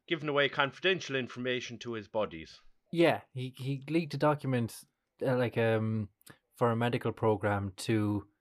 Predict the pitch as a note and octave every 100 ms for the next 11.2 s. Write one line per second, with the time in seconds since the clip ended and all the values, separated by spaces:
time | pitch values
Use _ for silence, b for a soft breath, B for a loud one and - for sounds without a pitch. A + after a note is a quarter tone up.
0 | _ B2+ A#2+ - A#2 G#2+ - B2 A#2 A#2
1 | - G#2+ F#2+ - A2 F#2+ - A#2 A2 G#2
2 | G#2 A2 - - C3+ A#2+ A2+ G#2 G#2+ -
3 | G#2+ G#2+ - - A#2+ A2 G2 - _ -
4 | A#2+ A2+ A2 G#2 A#2+ A2+ - C3+ B2 -
5 | C3 A2 G#2+ A#2 C3+ C3 - C#3 B2+ C3+
6 | C#3+ - C3 A#2+ B2+ A#2+ A#2 - A#2+ A2
7 | A2+ - - A2+ G2+ A#2 - G#2+ G#2 G2+
8 | _ _ _ _ - - A#2+ A#2+ A#2 A#2
9 | A#2+ A#2+ - - A#2 A2+ A2+ A2+ G#2 A#2
10 | A2+ A2+ A2+ A2 - A#2 C3 C3 _ -
11 | D3+ D3